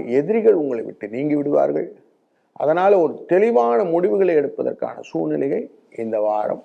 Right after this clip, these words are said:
உங்களுக்கு நல்லபடியாக அமைத்து கொடுவதனால், சந்திரனும் சேர்ந்து அமாவாசை வந்துடும் இருபத்தி ரெண்டாம் தேதி அன்னைக்கு. முன்னோர்கள் வழிபாடு அப்படிங்கிறது ரொம்ப முக்கியம். நீங்க திதி தர்ப்பணங்கள் செய்பவராக இருந்தால் அதெல்லாம் செய்யுங்கள். இல்லையேல்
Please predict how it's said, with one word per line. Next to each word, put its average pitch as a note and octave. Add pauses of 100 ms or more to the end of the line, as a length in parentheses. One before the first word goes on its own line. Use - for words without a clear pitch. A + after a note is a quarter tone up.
(140)
உங்களுக்கு G#2+ (480)
நல்லபடியாக A#2+
அமைத்து A2+
கொடுவதனால், A2
சந்திரனும் C#3
சேர்ந்து D3
அமாவாசை C#3
வந்துடும் D3 (140)
இருபத்தி C3+
ரெண்டாம் C3
தேதி B2+
அன்னைக்கு. D3+ (580)
முன்னோர்கள் G#3+
வழிபாடு C3 (160)
அப்படிங்கிறது A#2
ரொம்ப A#2+
முக்கியம். E3 (760)
நீங்க B2 (120)
திதி D#3+
தர்ப்பணங்கள் C3
செய்பவராக C3+
இருந்தால் C3+
அதெல்லாம் A#2+
செய்யுங்கள். D3 (140)
இல்லையேல் C#3+